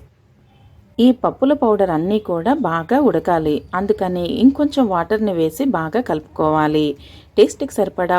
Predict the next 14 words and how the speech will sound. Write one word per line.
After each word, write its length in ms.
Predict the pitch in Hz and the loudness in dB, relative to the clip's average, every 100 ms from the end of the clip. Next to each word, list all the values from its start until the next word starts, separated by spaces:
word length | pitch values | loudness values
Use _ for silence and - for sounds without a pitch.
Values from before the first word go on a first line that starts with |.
| - 160 | 0 -4
ఉప్పుని, 360 | - 180 165 160 - | -6 -4 -2 -4 -2
అరకప్పు 420 | 233 269 262 285 262 | 0 0 -4 0 0
మోతాదులో 500 | 185 190 180 185 180 | 0 0 2 2 2
నెయ్యిని 440 | 165 151 165 170 156 | 2 0 -2 -2 -2
వేసి 360 | 151 - - | -2 -2 -2
బాగా 380 | 247 156 143 247 | 0 -2 -2 -2
కలపండి. 600 | 175 143 156 151 147 147 135 - _ _ _ _ - - _ 220 | -2 -2 -2 -2 0 -2 -4 -8 _ _ _ _ -20 -20 _ 2
ఈ 80 | 190 | 4
విధంగా 420 | 156 160 160 285 | 2 -4 -2 -2
పప్పుగుత్తి 560 | - 185 262 285 226 208 | -2 -4 -2 0 -2 -2
సహాయంతో 580 | 185 175 170 165 175 165 - 170 | -4 -2 -2 -2 2 2 2 0
బాగా 260 | 165 170 247 | -2 -4 -2
కలపండి. 560 | 196 156 156 156 156 - - 180 | -2 -2 -2 -2 -2 -4 -6 -6
చేతులు 340 | 170 175 | -4 -2